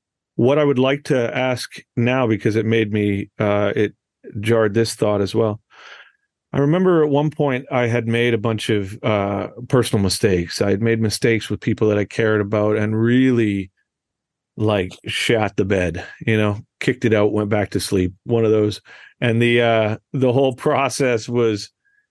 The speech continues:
and I found, in terms of my own victim mentality, I found myself for years, the way that I didn't ever have to actually deal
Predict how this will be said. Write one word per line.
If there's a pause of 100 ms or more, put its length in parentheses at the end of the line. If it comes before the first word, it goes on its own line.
(720)
and
I
found, (640)
in
terms
of
my
own
victim (160)
mentality, (680)
I
found
myself (400)
for
years,
the
way
that
I
didn't
ever
have
to
actually
deal